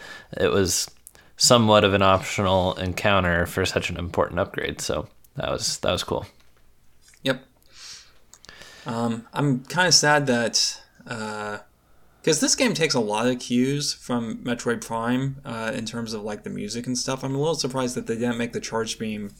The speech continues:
Speaker 2: uh, like, vacuum up power-ups.
Speaker 1: Oh,
Speaker 2: 'Cause
Speaker 1: yeah.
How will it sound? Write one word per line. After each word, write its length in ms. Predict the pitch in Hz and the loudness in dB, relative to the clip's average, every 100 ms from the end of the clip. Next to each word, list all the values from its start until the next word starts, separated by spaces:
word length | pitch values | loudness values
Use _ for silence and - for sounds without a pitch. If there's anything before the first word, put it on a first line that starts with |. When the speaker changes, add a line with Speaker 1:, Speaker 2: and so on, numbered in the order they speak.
| - | -10
Speaker 2:
uh, 260 | 110 104 104 | -8 -6 -8
like, 240 | 104 101 - - | -8 -10 -14 -10
vacuum 500 | 123 120 110 117 113 | -2 0 0 -2 -6
up 340 | 107 107 - - | -6 -8 -12 -10
power-ups. 640 | 110 107 104 98 - - - - - - - - - _ | -6 -4 -4 -6 -8 -10 -14 -20 -20 -20 -20 -20 -20 _
Speaker 1:
Oh, 220 | 101 101 95 | 4 6 6
Speaker 2:
'Cause 80 | 90 | 8
Speaker 1:
yeah. 280 | 92 87 | 8 6